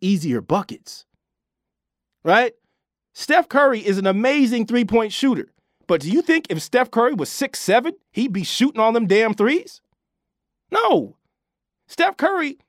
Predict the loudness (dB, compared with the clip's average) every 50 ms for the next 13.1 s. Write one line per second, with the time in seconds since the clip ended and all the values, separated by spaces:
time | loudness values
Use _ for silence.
0 | _ 0 2 2 2 2 2 4 4 4 4 2 0 -2 -4 -4 -4 -2 -2 -2
1 | -2 -2 -6 -6 -4 0 0 2 2 0 0 -2 -2 -2 -2 -2 -2 -2 0 0
2 | 0 0 -2 -4 -2 0 2 2 2 2 0 -2 -2 0 -2 -2 -2 -2 -2 -2
3 | -2 -4 -8 -12 -4 0 0 2 4 2 2 0 -2 -4 -4 -2 0 0 0 0
4 | -2 -2 2 4 4 4 4 2 0 -4 _ _ -4 -2 0 0 0 -2 0 2
5 | 2 2 2 2 0 0 2 2 2 0 -2 _ _ _ _ _ -2 0 0 0
6 | -4 -6 -8 -12 -10 -6 -6 -4 -2 -2 -2 -4 -4 -6 -8 _ _ _ _ -4
7 | -2 -2 -2 -2 -4 -4 -4 -6 -6 -6 -4 -2 -2 0 0 0 0 -2 -4 -6
8 | -6 -6 -6 -2 -2 0 0 0 0 -4 -6 -10 _ _ _ _ _ _ _ _
9 | _ _ _ _ _ _ _ _ _ _ _ _ _ _ _ _ _ _ _ _
10 | _ _ _ -2 0 0 0 0 0 2 2 2 0 0 -2 -2 -2 -2 -2 -2
11 | -2 -2 0 0 -2 -2 -2 -4 -4 -2 -2 0 0 0 0 0 -2 0 0 2
12 | 0 0 0 -2 -8 -6 -4 -2 0 0 2 2 2 2 0 0 -2 -2 -4 -4
13 | -6